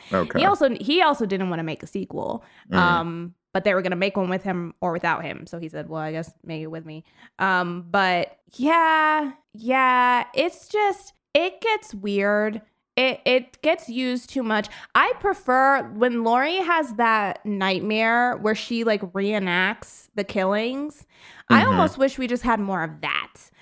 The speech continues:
Speaker 2: where it was, that was her connection to Michael, was maybe these nightmares about him started to kind of manifest in her real life. I feel like that's something that they should have done rather than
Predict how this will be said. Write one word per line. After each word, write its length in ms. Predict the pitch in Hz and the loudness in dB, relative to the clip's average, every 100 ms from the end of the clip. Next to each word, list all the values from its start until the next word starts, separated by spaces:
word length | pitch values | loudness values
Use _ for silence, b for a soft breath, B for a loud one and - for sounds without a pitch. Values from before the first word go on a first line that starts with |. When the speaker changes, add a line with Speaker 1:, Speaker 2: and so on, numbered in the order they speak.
| b | b
Speaker 2:
where 400 | 214 240 226 220 - | 4 4 6 2 2
it 140 | 208 | 0
was, 360 | 208 220 214 185 - - | 4 4 2 -2 -8 0
that 240 | 202 - | 2 2
was 180 | 190 202 | -2 -2
her 120 | 226 | -2
connection 520 | 226 240 233 - 240 | 0 0 -2 -2 -6
to 100 | 226 | -4
Michael, 680 | 226 220 220 233 226 233 226 | -2 -2 -2 0 2 2 0
was 280 | 208 208 208 | 2 0 0
maybe 720 | 208 196 190 196 190 185 - _ _ - - | -2 -2 -2 -4 -2 -4 -6 _ _ -16 -10
these 320 | 214 190 233 247 | -6 -2 -2 0
nightmares 640 | 202 190 170 214 208 214 | 0 0 0 0 0 0
about 340 | 190 185 180 | 0 0 2
him 280 | 220 196 202 | 0 -2 -2
started 380 | 202 202 190 190 | -4 -2 -2 -4
to 80 | 208 | -6
kind 180 | 214 190 | -4 -4
of 60 | |
manifest 680 | 175 175 170 175 - 170 - | -4 -4 -4 -4 -4 -6 -6
in 100 | 185 | -6
her 160 | 202 185 | -4 -4
real 320 | 170 165 165 | -4 -6 -6
life. 440 | 160 156 156 226 - B B B B | -6 -6 -4 -6 -8 B B B B
I 100 | 269 | 2
feel 160 | 370 | 4
like 180 | 349 269 | 2 2
that's 240 | 220 214 - | 2 0 -2
something 280 | 214 196 180 | -2 -2 -4
that 140 | 175 | -4
they 80 | 180 | -6
should 140 | - | -6
have 100 | 185 | -6
done 220 | 175 170 175 | -6 -6 -4
rather 320 | 175 180 180 | -4 -2 -4
than 580 | 170 170 170 170 165 | -4 -6 -6 -6 -8